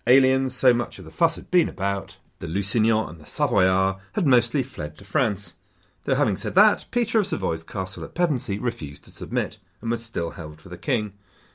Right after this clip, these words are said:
and the royalist marcher lords had fled to their homes in the marches. So, game over, presumably. Well, of course, not a bit of it. De Montfort still had lots of problems.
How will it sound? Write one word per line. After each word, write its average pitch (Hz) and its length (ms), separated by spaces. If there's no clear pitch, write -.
and 92 120
the 92 60
royalist 143 500
marcher 123 360
lords 87 400
had 98 160
fled - 320
to - 100
their 101 140
homes 82 300
in 82 60
the 90 80
marches. 98 520
So, 247 440
game 80 240
over, 76 380
presumably. 98 580
Well, 139 240
of 123 120
course, 107 360
not 78 160
a 80 40
bit 80 160
of 85 80
it. 80 180
De 151 80
Montfort 185 360
still 101 300
had 98 200
lots - 300
of 101 80
problems. 101 480